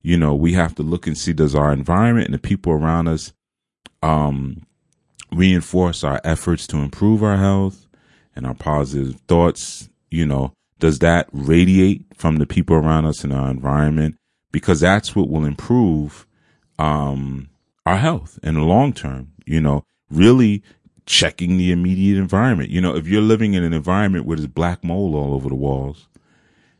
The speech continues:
and you take a little bit of time to remove that, even if it means you gotta,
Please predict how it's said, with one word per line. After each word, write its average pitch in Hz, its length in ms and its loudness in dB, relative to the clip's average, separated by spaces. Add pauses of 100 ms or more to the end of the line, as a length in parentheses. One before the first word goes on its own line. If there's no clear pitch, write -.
(260)
and 76 260 2
you 82 120 0
take 95 200 4
a 85 60 2
little 90 220 4
bit 82 160 2
of 78 80 -2
time 87 500 0
to - 140 -8
remove 76 480 2
that, 73 240 -2
even 82 200 -4
if 85 120 -6
it - 20 -8
means 85 240 -4
you 82 80 -4
gotta, 69 320 -2